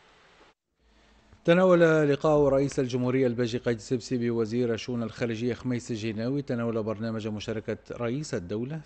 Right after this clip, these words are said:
في أشغال الدورة الأربعين لمجلس حقوق الإنسان التابع لمنظمة الأمم المتحدة بجنيف،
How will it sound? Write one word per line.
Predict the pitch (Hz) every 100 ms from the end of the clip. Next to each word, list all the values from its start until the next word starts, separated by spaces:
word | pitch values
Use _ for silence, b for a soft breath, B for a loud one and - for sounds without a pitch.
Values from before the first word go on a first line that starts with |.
| -
في | 107 98
أشغال | - 110
الدورة | 98 104 107
الأربعين | 101 101 98 101 113
لمجلس | 107 101 101 98
حقوق | - 104 120 -
الإنسان | 101 101 90 113 123 151
التابع | 104 - 110 107
لمنظمة | 104 104 98 107 104
الأمم | 104 107 104
المتحدة | 101 101 107 104 104
بجنيف، | 101 98 101 123 160